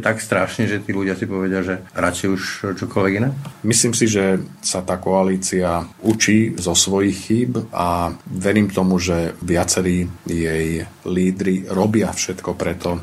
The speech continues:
Speaker 2: aby koalícia prežila.
Speaker 1: Ešte k tomu Mikulcovi. Má teda vašu osobnú dôveru, e, povedzme aj po tých informáciách, s ktorými prišiel Robert Fico, teda od,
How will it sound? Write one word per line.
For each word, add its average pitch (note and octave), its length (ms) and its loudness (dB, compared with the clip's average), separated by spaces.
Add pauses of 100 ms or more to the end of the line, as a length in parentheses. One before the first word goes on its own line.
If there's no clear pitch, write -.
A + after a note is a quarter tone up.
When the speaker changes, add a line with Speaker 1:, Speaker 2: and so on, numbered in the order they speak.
(200)
Speaker 2:
aby E2 320 -2 (160)
koalícia E2+ 640 0
prežila. D#2+ 560 -4 (160)
Speaker 1:
Ešte A2+ 280 2
k A#2+ 120 -4
tomu G#2 160 -2
Mikulcovi. B2+ 560 -2
Má G#2 280 2
teda C#3 240 0
vašu A2 400 0
osobnú B2+ 420 0
dôveru, A2+ 480 2
e, G#2 240 -2
povedzme A2 400 0
aj G#2+ 160 -2
po B2 80 0
tých A#2+ 160 0
informáciách, A2 640 -2
s - 80 -12
ktorými A2+ 240 -4
prišiel A2 240 0
Robert G#2 400 2
Fico, G#2 300 0
teda F#2+ 260 2
od, F#2+ 160 0